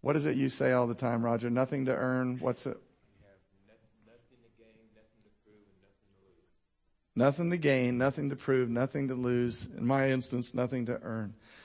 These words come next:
Only that which you've already been given. The, the, so, so the outward behavior requirements, there aren't any. But is your heart new? Is your heart changed? Are you grateful?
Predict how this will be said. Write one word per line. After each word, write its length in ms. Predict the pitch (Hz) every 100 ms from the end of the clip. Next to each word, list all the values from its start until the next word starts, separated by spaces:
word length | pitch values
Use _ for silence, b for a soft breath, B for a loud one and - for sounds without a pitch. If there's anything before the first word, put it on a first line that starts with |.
| b -
Only 520 | 143 185 208 220 214
that 560 | 196 - 180 180 185 - - -
which 260 | 143 -
you've 160 | 151 123
already 380 | - 147 160 156
been 320 | 147 143 135
given. 300 | 151 139 135
The, 100 | 135
the, 200 | 131 143
so, 280 | - 175 127
so 320 | 170 156 139 b b b b
the 140 | 147 185
outward 320 | 247 269 226
behavior 480 | 220 185 277 262 240
requirements, 540 | 190 208 202 170 -
there 280 | 220 254 -
aren't 300 | 294 330 240
any. 520 | 294 262 220 143 - - - - b b b 156
But 160 | 254
is 200 | 277 262
your 140 | 285 262
heart 480 | - 359 359 359
new? 480 | 240 240 190 123 95 - B B B
Is 200 | 247 220
your 140 | 269
heart 380 | 226 170 320 330
changed? 280 | - 240 190
Are 120 | 196
you 180 | 240 254
grateful? 880 | 185 214 302 320 208 190 135 110